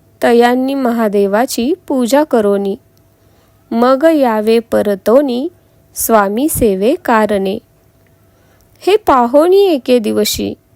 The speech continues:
बाई विनवी समर्थांसी, आपण सांगुनी बाळप्पासी, शंकर पूजनी वर्जावे. तैसी आज्ञा तयाप्रती, एके दिनी समर्थ करीती.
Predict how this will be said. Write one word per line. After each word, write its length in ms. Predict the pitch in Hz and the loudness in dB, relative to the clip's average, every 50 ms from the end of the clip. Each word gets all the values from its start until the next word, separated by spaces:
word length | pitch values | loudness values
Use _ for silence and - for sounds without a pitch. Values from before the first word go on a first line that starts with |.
| _ _ _ _ _ _ _ _ _ _ _ - | _ _ _ _ _ _ _ _ _ _ _ -2
बाई 420 | 208 214 208 196 208 214 226 233 | 2 2 2 2 2 0 -2 -2
विनवी 540 | 214 233 233 233 247 285 294 277 262 311 392 | -2 -2 0 2 2 2 2 2 2 2 0
समर्थांसी, 1040 | - - 349 302 240 254 233 226 220 - - 214 202 190 202 - - - 208 196 - - _ _ _ _ _ _ _ _ _ _ _ - | 0 0 0 0 2 0 0 0 0 0 2 2 2 2 0 -2 -4 -4 -6 -8 -8 -12 _ _ _ _ _ _ _ _ _ _ _ -4
आपण 460 | - 190 190 - - 214 220 233 247 | -2 -2 -2 0 0 0 2 2 2
सांगुनी 640 | 240 - 262 247 233 233 233 233 240 240 240 247 240 | 2 0 0 0 0 0 0 0 0 0 2 0 0
बाळप्पासी, 960 | 208 202 190 180 180 196 208 - - - 254 311 339 - - 330 269 202 214 - _ _ _ _ _ _ _ _ _ - | 2 2 2 2 2 0 -2 -2 0 0 0 2 0 -2 -2 -4 -4 -4 -8 -12 _ _ _ _ _ _ _ _ _ -6
शंकर 520 | - - 269 269 269 254 - 269 226 214 | -2 0 0 0 0 0 0 0 0 0
पूजनी 680 | 202 - - 233 247 254 - 302 277 226 202 254 349 | -2 -2 -2 -2 -2 0 2 2 2 2 2 0 0
वर्जावे. 760 | 415 392 330 262 208 202 190 - 208 190 185 190 185 180 - - _ _ _ _ _ _ _ _ _ _ _ _ _ _ _ _ _ _ _ _ _ _ _ _ 294 | 0 2 2 0 0 -2 0 0 2 2 2 0 0 -2 -4 -6 _ _ _ _ _ _ _ _ _ _ _ _ _ _ _ _ _ _ _ _ _ _ _ _ 2
तैसी 440 | 285 285 277 262 - - 370 392 | 4 4 2 -2 -2 -2 -2 -2
आज्ञा 480 | 392 339 277 233 233 254 247 247 254 294 311 - | -2 -2 -4 -4 -4 -2 0 0 0 0 0 0
तयाप्रती, 840 | 240 220 208 202 202 202 202 - - 190 190 190 - - 202 202 220 - _ _ _ _ _ _ _ _ _ _ _ _ _ - | 0 2 2 2 2 0 0 -2 -2 -2 -2 -2 -4 -8 -12 -12 -12 -14 _ _ _ _ _ _ _ _ _ _ _ _ _ -2
एके 380 | 196 208 208 196 - 233 214 190 | 0 0 0 0 0 0 0 0
दिनी 520 | 180 220 262 311 294 247 226 247 311 415 440 | 0 0 0 0 2 2 2 2 0 0 0
समर्थ 540 | - - 277 240 226 220 214 233 - - 339 | 0 0 0 0 0 -2 -2 -2 -4 -4 -2
करीती. 580 | - 320 254 214 214 208 196 - 208 196 208 | 0 0 0 0 0 -2 -4 -6 -8 -8 -8